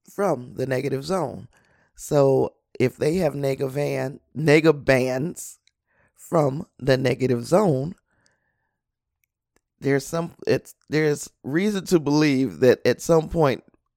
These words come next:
in obtaining these bands, they will have met Sir Annihilus. And I'm tongue-tied today. If I don't edit this, you guys are gonna be like, "What in the world?" <laughs>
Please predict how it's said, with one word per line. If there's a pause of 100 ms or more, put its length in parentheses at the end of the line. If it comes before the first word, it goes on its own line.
in
obtaining
these
bands, (520)
they
will (260)
have
met (760)
Sir
Annihilus. (1040)
And
I'm
tongue-tied
today.
If
I
don't (120)
edit
this, (640)
you
guys
are
gonna
be
like,
"What
in
the
world?" (240)
<laughs>